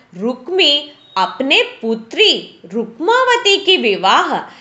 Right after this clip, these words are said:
श्री कृष्ण के पुत्र प्रद्युम्न से किए। रुक्मी के पोथी रुक्मलोचना के विवाह श्री कृष्ण के पोथा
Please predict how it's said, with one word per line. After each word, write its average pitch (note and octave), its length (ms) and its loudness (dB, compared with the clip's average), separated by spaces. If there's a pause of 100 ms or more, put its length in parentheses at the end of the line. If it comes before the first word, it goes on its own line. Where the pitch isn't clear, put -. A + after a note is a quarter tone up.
(100)
श्री B3+ 360 0
कृष्ण F4+ 380 0
के F4+ 200 2
पुत्र F4+ 540 -4
प्रद्युम्न A#3+ 800 -2
से G4 200 2
किए। C4 500 -4 (960)
रुक्मी B3+ 460 -2
के D4 200 0
पोथी A3+ 840 0 (260)
रुक्मलोचना G4+ 880 2
के C4+ 180 2
विवाह A3 600 0 (360)
श्री A#3+ 280 2
कृष्ण G#4 440 0
के D4 320 2
पोथा A#3 800 0